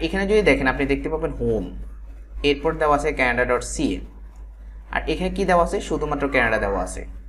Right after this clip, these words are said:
অফিসিয়াল ওয়েবসাইটের সাথে এটাই পার্থক্য। এখানে দেখতে পাবেন canada dot C A, আর এখানে দেখতে পাবেন info canada dot com। So আপনি অফিসিয়াল ওয়েবসাইট চেনার জন্য এই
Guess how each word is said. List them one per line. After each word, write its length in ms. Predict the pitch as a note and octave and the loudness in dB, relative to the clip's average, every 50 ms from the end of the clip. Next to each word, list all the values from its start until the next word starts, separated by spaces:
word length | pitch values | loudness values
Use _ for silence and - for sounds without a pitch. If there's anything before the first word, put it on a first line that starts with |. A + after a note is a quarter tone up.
| - - - - - - - - - - - - - - - - - - - - - - - - | -14 -14 -14 -14 -14 -16 -16 -16 -14 -14 -14 -16 -16 -14 -14 -14 -14 -12 -14 -14 -14 -12 -8 0
অফিসিয়াল 480 | - C3+ C#3 D3+ E3 - - G3 F3+ D3 | 2 2 2 2 0 2 2 2 4 6
ওয়েবসাইটের 420 | C3 C#3 D3 C#3+ - F3+ F3+ F#3 | 6 6 4 4 2 2 2 2
সাথে 240 | F#3 - G3+ G3 G3+ | 0 0 0 2 4
এটাই 260 | E3 C3 - C3+ C#3 C#3 C3+ | 4 4 6 6 4 6 4
পার্থক্য। 440 | A#2 A#2 - - A2 G2 - - - - - - - - - - - - - - - - | 2 2 2 0 -4 -4 -4 -6 -10 -12 -12 -12 -14 -16 -14 -14 -14 -14 -14 -16 -6 -4
এখানে 220 | D3 D#3 F#3 G3 | -2 -2 0 0
দেখতে 220 | F#3+ F3+ F3 F3 F#3+ | 0 0 0 0 0
পাবেন 240 | F#3+ G3 F#3+ G3 G3+ G3 - | 0 0 0 0 -4 0 2
canada 240 | E3+ D3 C#3+ C#3+ D3 D3 | 4 4 4 4 2 2
dot 140 | D3+ D3 - - | 0 0 -2 -2
C 20 | - C#3+ A#2 F#2+ | 0 0 0 0
A, 40 | - - - - - - - - - - - - - - - - - - - - - - - - | -2 -6 -10 -16 -18 -20 -20 -20 -20 -18 -18 -18 -18 -16 -16 -16 -16 -16 -18 -16 -16 -8 -2 2
আর 140 | A#2+ A#2+ - - - | 2 2 2 0 -2
এখানে 240 | C3+ D3 F3 G3 G3 | -4 -2 -2 0 0
দেখতে 220 | F#3 F#3 F#3 G#3 | 0 0 -2 -2
পাবেন 460 | G3 F#3 D#3+ - - A#2 A#2+ F#2 F#2 F#2+ - - - - - - - - - - - - - - - - - F#3+ | 2 4 4 4 4 2 2 2 0 -4 -8 -12 -12 -14 -14 -16 -16 -16 -18 -18 -18 -16 -16 -14 -8 -2 0 0
info 320 | G3 G3+ G3+ G3 G3+ A3 A3+ A#3 A3+ - - | 0 0 -2 -4 -2 2 2 2 2 2 2
canada 300 | D#3+ C#3+ C#3 C3+ C#3+ D3 C#3+ - - | 4 4 6 6 6 6 6 4 0
dot 180 | A2 A2 - - - - | -2 -2 -2 -6 -4 -4
com। 140 | G2 F2+ - - - - - - - - - - - - - - - - - - - - - - - - - - - - - - - - - - - - | -2 -2 -4 -8 -12 -14 -14 -16 -16 -16 -18 -18 -18 -18 -18 -16 -14 -14 -14 -16 -16 -16 -16 -16 -14 -12 -10 -10 -8 -6 -6 -6 -6 -8 -8 -8 -6 0
So 100 | - F#3+ G3+ A3+ - - - - | 4 6 8 8 6 4 0 2
আপনি 640 | - C#3 D3 C#3 C#3 D#3 D#3+ E3 E3+ F3+ E3+ - - - - - - - - - - | 2 4 4 2 0 -2 0 0 0 -2 -4 -6 -10 -12 -14 -14 -12 -12 -12 -2 0
অফিসিয়াল 420 | C#3 D3 C#3+ E3+ F#3 F3+ G#3 G3 F3+ | 2 2 2 2 0 2 2 2 4
ওয়েবসাইট 340 | D3+ D#3 D#3 D#3 - F3+ F3 - | 4 2 2 2 0 -2 -2 2
চেনার 260 | - E3+ D#3+ D#3+ D#3+ D#3+ | 4 4 4 4 2 2
জন্য 200 | E3+ E3+ F3 F#3 | 0 0 0 0
এই 180 | - D3 D3 | 2 0 2